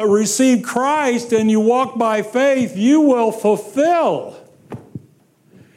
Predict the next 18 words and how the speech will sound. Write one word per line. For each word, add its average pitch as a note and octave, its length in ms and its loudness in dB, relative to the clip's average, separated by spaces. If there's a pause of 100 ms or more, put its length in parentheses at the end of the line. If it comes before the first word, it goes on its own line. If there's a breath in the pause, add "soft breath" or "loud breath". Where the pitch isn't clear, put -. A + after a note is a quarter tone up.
(140 soft breath)
It's A#3+ 220 0
a, B3 140 2
this C4+ 300 -2
is A#3 140 2
about A#3 320 -2
loving B3 420 2
God A#3+ 320 0
and A3+ 120 0
loving A#3+ 360 0
others C4 680 -6 (720)
and A3+ 260 0
resisting A#3 640 0
the A3+ 120 2
devil. A#3 600 -6 (800)
Hallelujah. F3 760 -2 (2500 soft breath)
You G3+ 140 -6
know A3+ 160 -2
what? A3+ 460 -2